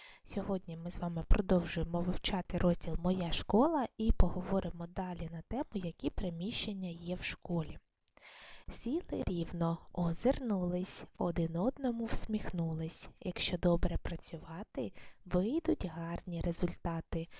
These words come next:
Тож не гаємо ми час, бо знання чекають нас. Давайте з вами пригадаємо. На минулому уроці ви були на екскурсії, онлайн-екскурсії в шкільних приміщеннях. Скажіть,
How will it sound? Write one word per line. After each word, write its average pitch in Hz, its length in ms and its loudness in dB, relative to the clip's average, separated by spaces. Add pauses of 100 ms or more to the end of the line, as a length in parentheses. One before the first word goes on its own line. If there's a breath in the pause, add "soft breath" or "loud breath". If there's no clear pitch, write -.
(160 loud breath)
Тож 330 200 4
не 185 180 -2
гаємо 165 580 0
ми 160 140 -8
час, - 500 0 (180)
бо 175 180 8
знання 175 680 -6
чекають 208 840 -2 (180)
нас. 160 420 -10 (540 loud breath)
Давайте 233 340 4
з - 100 -4
вами 208 220 2
пригадаємо. 185 800 -4 (120)
На 202 160 -2
минулому 254 500 2
уроці 190 560 2
ви 202 320 -2
були 185 320 -4
на 226 160 -6
екскурсії, - 880 -4
онлайн-екскурсії 185 1160 -4
в - 60 -2
шкільних 175 480 -6
приміщеннях. 180 880 -4 (440 loud breath)
Скажіть, 311 640 0